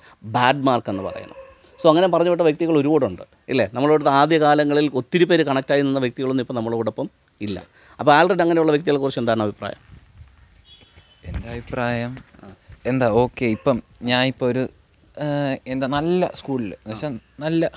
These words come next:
Speaker 2: ഹൈ ക്ലാസ് സ്കൂളിൽ പഠിപ്പിക്കുന്നു.
Speaker 1: ഉം.
Speaker 2: അപ്പോൾ അവിടെയുള്ള കാര്യങ്ങൾ അത്ര ഹൈ ക്ലാസ് ആയിരിക്കും.
Speaker 1: ഉം.
Speaker 2: അപ്പോൾ അവിടെയുള്ള പഠിപ്പിക്കുന്ന കാര്യങ്ങൾ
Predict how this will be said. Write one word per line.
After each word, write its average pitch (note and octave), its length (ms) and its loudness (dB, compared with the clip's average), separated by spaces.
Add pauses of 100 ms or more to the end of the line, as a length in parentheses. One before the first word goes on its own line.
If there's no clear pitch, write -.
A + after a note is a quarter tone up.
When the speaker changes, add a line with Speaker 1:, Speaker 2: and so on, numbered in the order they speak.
Speaker 2:
ഹൈ E3 140 -2
ക്ലാസ് D#3+ 300 0
സ്കൂളിൽ C3+ 240 -2
പഠിപ്പിക്കുന്നു. A2 500 -2 (140)
Speaker 1:
ഉം. G2+ 280 -20 (220)
Speaker 2:
അപ്പോൾ D3 140 0
അവിടെയുള്ള D3+ 600 2
കാര്യങ്ങൾ C#3+ 460 -2
അത്ര C#3 200 -6
ഹൈ B2+ 200 -4
ക്ലാസ് C3+ 420 0
ആയിരിക്കും. A#2 480 0 (140)
Speaker 1:
ഉം. A2+ 120 -14 (540)
Speaker 2:
അപ്പോൾ - 140 -6
അവിടെയുള്ള E3 340 0 (640)
പഠിപ്പിക്കുന്ന E3 580 0
കാര്യങ്ങൾ C#3 480 0